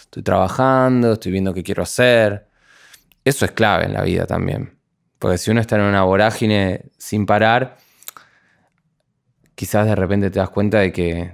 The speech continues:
de que estás yendo para un lado y, y no te diste cuenta de que estaba bueno, estaba bueno doblar o frenar.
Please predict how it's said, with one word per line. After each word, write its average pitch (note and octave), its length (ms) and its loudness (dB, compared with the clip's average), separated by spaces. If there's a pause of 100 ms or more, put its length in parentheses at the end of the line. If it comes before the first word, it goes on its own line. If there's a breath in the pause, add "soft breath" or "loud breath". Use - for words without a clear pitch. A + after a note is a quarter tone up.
de - 160 -12
que - 80 -8
estás F#2 260 -6
yendo F#2+ 180 0
para F#2 180 0
un F#2+ 120 0
lado G#2+ 340 4
y, E2+ 320 -4
y F2+ 100 -6
no F2+ 120 0
te F#2 80 -2
diste F2+ 240 -2
cuenta G2 300 0
de F2 100 -2
que F2+ 200 -14 (320)
estaba F2 220 -4
bueno, E2+ 380 -4 (200)
estaba F#2 220 0
bueno F#2+ 240 2
doblar F#2 640 2 (360 soft breath)
o G2+ 80 -2
frenar. F#2 800 0